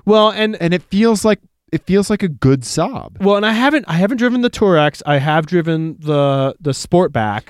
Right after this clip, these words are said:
Speaker 2: Right.
Speaker 1: the G S Sportback, which is
Speaker 2: Right.
Speaker 1: the, or not the G S, but the, the Regal Sportback,
Speaker 2: Right.
Speaker 1: which is the same car underneath.
Speaker 2: Yeah, yeah.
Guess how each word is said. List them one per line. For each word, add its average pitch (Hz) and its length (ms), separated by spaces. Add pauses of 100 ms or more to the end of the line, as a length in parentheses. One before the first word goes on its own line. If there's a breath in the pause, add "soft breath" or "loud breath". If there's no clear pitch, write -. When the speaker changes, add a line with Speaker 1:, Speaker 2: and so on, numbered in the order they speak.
Speaker 2:
Right. 135 240
Speaker 1:
the 95 40
G 147 160
S 135 120
Sportback, 123 380
which 120 160
is 127 80
Speaker 2:
Right. 113 220
Speaker 1:
the, 147 80
or 135 100
not 127 240
the 107 80
G 104 240
S, 95 100
but - 160
the, 107 200
the 120 100
Regal 131 280
Sportback, 101 460
Speaker 2:
Right. 120 320 (120)
Speaker 1:
which 156 140
is 160 80
the 180 80
same 208 380
car 160 280
underneath. 135 400
Speaker 2:
Yeah, 180 300
yeah. 135 320